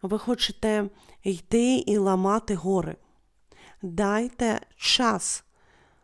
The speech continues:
Дайте час показати вам інші виходи, інші шляхи,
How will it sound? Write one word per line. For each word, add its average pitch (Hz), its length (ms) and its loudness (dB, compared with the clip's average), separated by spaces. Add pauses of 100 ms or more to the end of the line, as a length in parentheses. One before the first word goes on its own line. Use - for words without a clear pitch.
(400)
Дайте 220 360 -2
час 254 320 -2
показати 214 560 -2
вам 185 280 0
інші 208 380 -2
виходи, 170 540 -4 (1300)
інші 226 840 2 (800)
шляхи, 208 680 0